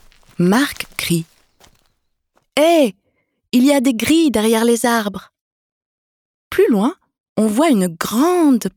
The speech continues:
pancarte. Parc animalier des Pyrénées. Incroyable ! On a dormi à côté d'un zoo. Après cette nuit, nous n'avons plus fait de camping sauvage.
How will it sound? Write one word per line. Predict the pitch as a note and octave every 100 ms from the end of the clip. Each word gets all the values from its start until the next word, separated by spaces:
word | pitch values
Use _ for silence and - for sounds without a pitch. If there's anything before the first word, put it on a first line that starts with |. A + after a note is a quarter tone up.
| -
pancarte. | C4+ B3+ - F3+ - - - - _ _ _ _ _ _ _ _ _ _ _
Parc | A#3+ D4 - - - - _ _ _ -
animalier | C4+ D4 C#4 G#3+ F3 E3+ F3+ B3 - _ _ _ _ _
des | C#3+ D#3+ - -
Pyrénées. | D#4 D#4+ A#3+ F3+ E3 _ _ _ _ _ _ _ _ -
Incroyable ! | D4+ D#4 C#4+ - - G3 F3+ F3 D#3+ E3 D#3+ D3+ E3+ - _ _ _ _ _
On | - D#4 D#4
a | D4
dormi | A3+ C#4+ C#4 B3+ C4+ C4+
à | A#3
côté | - B3 A#3+
d'un | G#3 G#3+
zoo. | F3+ G3 F3+ F3+ _ _ _ _ _ _ _ _
Après | A3+ A3+ -
cette | G4+ A3+ G3
nuit, | F3 G#3+ D4 _ _ _
nous | G3 A3+
n'avons | A#3+ A#3+ C4+
plus | - G4
fait | A4+ D#4
de | A#3
camping | - G#3+ - B3
sauvage. | - G3+ E3+ D#3+ D#3+ D#3